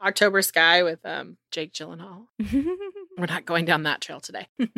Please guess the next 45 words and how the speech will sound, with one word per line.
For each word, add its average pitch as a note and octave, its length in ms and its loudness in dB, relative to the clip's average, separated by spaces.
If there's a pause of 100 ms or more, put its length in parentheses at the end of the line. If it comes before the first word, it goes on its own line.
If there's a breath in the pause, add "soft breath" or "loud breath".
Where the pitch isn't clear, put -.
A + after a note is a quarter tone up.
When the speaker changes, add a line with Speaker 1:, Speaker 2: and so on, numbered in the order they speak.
(180)
Speaker 1:
But, D4+ 220 6
you F4+ 60 4
know, F4+ 100 8
it's, C#4 140 6
like, C#4+ 100 4
a C4 60 6
rough G3+ 280 4
life. B3 280 6 (120)
And A#3 120 4
it's A3 220 0
kind A#3 200 4
of A3+ 120 4
like G#3 260 6
I F#3+ 60 8
mentioned F3+ 340 4
earlier, E3+ 380 6
like, E3 180 4
that D3+ 160 4
paint E3+ 180 -2
my D3+ 140 2
wagon D3+ 380 4
lifestyle D3 540 4
where C#3 220 0 (220)
it E3 240 2 (160)
probably D#3 480 4
was D#3+ 100 -2
a D#3+ 60 0
lot C#3+ 220 4
of D#3+ 120 0
boozing D#3 400 -2
and D3+ 100 -6
drinking D3 400 -4
and D3 200 -6 (160)
messing F3 500 4
with D#3+ 220 0
women. D3+ 400 2 (100)
Speaker 2:
Mm-hmm. F#3 540 0 (240)
Speaker 1:
It G#3+ 320 2
probably B3 600 4
left G#3+ 300 4
a A3 40 0
lot G3 220 0
of G3 60 -6
people G#3 380 -10
angry. E3+ 520 -2